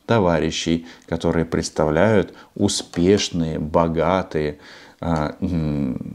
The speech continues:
страны Африки, которые любят в Москве рассказывать, что они против колониальной политики.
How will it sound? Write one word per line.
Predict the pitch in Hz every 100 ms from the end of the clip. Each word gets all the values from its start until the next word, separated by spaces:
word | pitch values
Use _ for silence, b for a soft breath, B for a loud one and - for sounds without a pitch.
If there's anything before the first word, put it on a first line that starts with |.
| - -
страны | - - 85 87 82 73 69 - _ B B B B B -
Африки, | 82 78 - 73 - 62 64 64 - _ _ -
которые | 160 175 156
любят | 131 185 147 104
в |
Москве | 101 101 104 95
рассказывать, | 95 - 127 98 87
что | - 98
они | 95 92
против | 95 101 87 -
колониальной | 95 92 95 90 87 82 82
политики. | 82 87 80 - - - 62 55